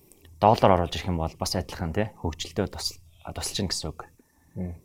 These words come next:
Speaker 1: А, а, урлагийнхныгаа бас, тий, дэмжиж ийн. А, урлаг-, урлагийн хүмүүс маань бүтээлүүдээ гадагшаа зарж байна, тий.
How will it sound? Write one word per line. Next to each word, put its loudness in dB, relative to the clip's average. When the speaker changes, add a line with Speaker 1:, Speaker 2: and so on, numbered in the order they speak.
Speaker 1:
А, -4
а, -2
урлагийнхныгаа 2
бас, -4
тий, 0
дэмжиж -2
ийн. 0
А, -8
урлаг-, -6
урлагийн 0
хүмүүс -2
маань -2
бүтээлүүдээ 0
гадагшаа -4
зарж -2
байна, -2
тий. 0